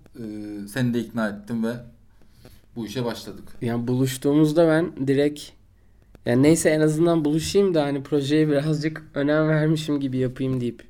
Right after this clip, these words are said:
Speaker 2: gittim ama sonra hakikaten kandım. Olabildiğince genel geçer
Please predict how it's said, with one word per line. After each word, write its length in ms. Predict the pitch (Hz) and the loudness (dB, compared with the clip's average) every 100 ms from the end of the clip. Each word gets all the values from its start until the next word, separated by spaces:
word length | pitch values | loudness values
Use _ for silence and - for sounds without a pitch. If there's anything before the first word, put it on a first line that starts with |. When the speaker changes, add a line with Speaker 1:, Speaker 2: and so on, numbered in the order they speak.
| - | -14
Speaker 2:
gittim 340 | 117 113 151 151 | -10 4 4 4
ama 300 | 185 180 185 - - - - - - - - | 0 0 -2 -6 -18 -20 -20 -20 -20 -20 -20
sonra 380 | - - 143 135 | -8 0 0 2
hakikaten 560 | 147 147 127 135 156 233 - - - - - | 0 0 -2 -2 -4 -6 -16 -20 -20 -14 -6
kandım. 500 | 135 139 135 123 - - - _ 110 | 0 0 0 -2 -10 -20 -20 _ -6
Olabildiğince 560 | 107 131 139 147 170 165 | 2 4 4 4 4 6
genel 400 | 147 147 165 160 | 6 6 4 4
geçer 560 | 156 156 165 165 - | 0 0 0 -2 -6